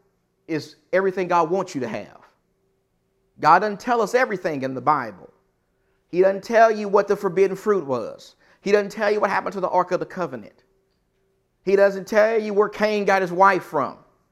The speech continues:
That's not the point of the Bible. The Bible is to tell us not everything we want to know, but everything God wants us to know. All the truth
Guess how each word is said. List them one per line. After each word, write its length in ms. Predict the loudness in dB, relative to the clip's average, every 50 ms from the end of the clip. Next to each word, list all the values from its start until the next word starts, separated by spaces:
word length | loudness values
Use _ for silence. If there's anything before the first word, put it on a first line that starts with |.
| _ _ _ _ _ _ _ _ _
That's 200 | -2 -2 0 2
not 180 | 2 2 2
the 80 | 2 -2
point 320 | -4 -2 -2 0 0 0
of 100 | 0 -2
the 80 | -2 -2
Bible. 600 | 0 0 0 2 2 0 -2 -2 -6 -10 -14 -16 _ _ _ _ _ _ _ _
The 80 | -10 -4
Bible 500 | 0 2 4 4 4 2 2 2 0 0
is 80 | 0
to 80 | -2 -4
tell 260 | -8 -6 -4 -2 -2
us 280 | -2 -2 -4 -6 -6 -6
not 180 | -4 -2 -2
everything 400 | -2 -2 -2 -4 -4 -6 -6 -6
we 120 | -4 -6 -4
want 300 | -2 -2 0 0 0 -2
to 60 | -4
know, 460 | -4 -4 -4 -2 -2 -4 -4 -8 -12 -20 _ _ _ _ _ _ _ _ _ _
but 120 | -2 -2 0
everything 960 | 0 -2 -4 -4 -6 -6 -6 -6 -6 -6 -6 -6 -6 -8 -10 -10 -14 -16 -20 _ _ _ _ _ _ _ _ _ _ _ _ _ _ _ _ _
God 480 | 4 4 6 6 6 6 6 4 2 0
wants 260 | -6 -6 -6 -6 -6
us 240 | -6 -8 -8 -10 -10
to 80 | -10
know. 260 | -8 -8 -10 -12 -16 -20 _ _ _ _ _ _ _ _ _ _ _ _ _ _ _ _ _ _ _ 2
All 320 | 4 6 6 6 4 2
the 100 | -2 -6
truth 640 | -10 -14 -14 -10 -6 -4 -4 -4 -4 -6 -8 -14